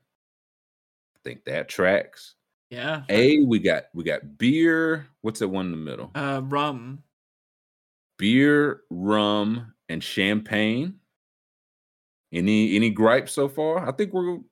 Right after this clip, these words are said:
Speaker 1: three for three, I feel like.
Speaker 2: I think mojito. I mean,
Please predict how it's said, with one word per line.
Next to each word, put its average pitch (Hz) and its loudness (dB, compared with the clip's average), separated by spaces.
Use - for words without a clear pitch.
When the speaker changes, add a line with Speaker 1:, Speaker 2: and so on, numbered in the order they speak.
Speaker 1:
three 143 2
for 196 -2
three, 277 2
I 165 4
feel 151 2
like. 143 4
Speaker 2:
I 131 -8
think 185 -8
mojito. 143 -8
I - -14
mean, 156 -16